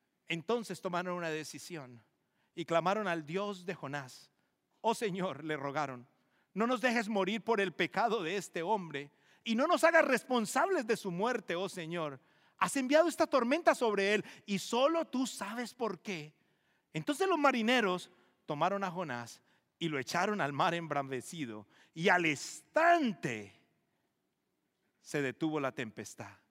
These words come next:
Y los marineros quedaron asombrados por el gran poder del,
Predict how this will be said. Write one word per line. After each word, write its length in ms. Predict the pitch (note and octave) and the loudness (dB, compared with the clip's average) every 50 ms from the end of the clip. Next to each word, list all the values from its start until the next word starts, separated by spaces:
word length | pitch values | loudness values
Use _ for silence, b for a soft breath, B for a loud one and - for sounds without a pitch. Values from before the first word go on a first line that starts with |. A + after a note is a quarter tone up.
| _ _ _ _ _ _ _ _ _ _ _ _ _ | _ _ _ _ _ _ _ _ _ _ _ _ _
Y 80 | - D#3 | -6 -4
los 140 | D#3+ D3+ C3+ | -4 -4 -4
marineros 580 | D3 D3+ C#3 C3 C3 C#3+ E3 F#3 G#3 G3+ - | -2 -2 -2 -2 -2 -2 -2 -2 -2 -2 -6
quedaron 380 | _ _ - C#3+ B2+ D3+ F#3+ F#3 | _ _ -2 -2 0 0 -2 -4
asombrados 720 | F3+ E3 - G#3+ F3+ D3+ B2 A#2+ A2+ G2+ G#2 G#2 - - _ _ _ _ _ _ | -6 -6 -6 -10 -10 -8 -8 -8 -8 -8 -12 -18 -20 -20 _ _ _ _ _ _
por 160 | - C#3 D3 C3 | -6 -4 -4 -4
el 80 | A#2+ | -2
gran 240 | A2+ D#3+ D#3+ F3 G3 | 0 0 0 0 0
poder 380 | - - A3+ F#3 F#3+ G3+ F#3+ F3+ | -2 -2 -2 -2 0 -2 -2 -2
del, 160 | G3 F3+ | -4 -6